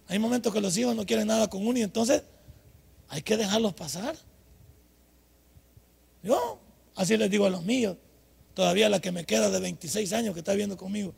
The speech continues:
ahí todavía. Le digo, ¿Usted qué onda? ¿Usted me va a decir a mí cómo vivir? Mientras usted vive en mi casa,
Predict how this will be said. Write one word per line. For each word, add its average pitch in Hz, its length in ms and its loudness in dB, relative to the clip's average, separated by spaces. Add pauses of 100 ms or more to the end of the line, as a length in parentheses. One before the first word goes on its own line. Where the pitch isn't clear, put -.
(240)
ahí 190 160 0
todavía. 180 420 -4 (1300)
Le - 80 -12
digo, 190 240 0
¿Usted 294 260 -8
qué 320 160 -4
onda? 240 300 -6 (1040)
¿Usted 247 240 2
me 269 80 2
va 262 60 4
a 269 60 2
decir 254 180 0
a 240 80 2
mí 262 100 -2
cómo 240 220 -2
vivir? 254 320 0 (1040)
Mientras 175 300 0
usted 175 180 0
vive 269 160 2
en 262 80 2
mi 226 100 -2
casa, 294 380 -2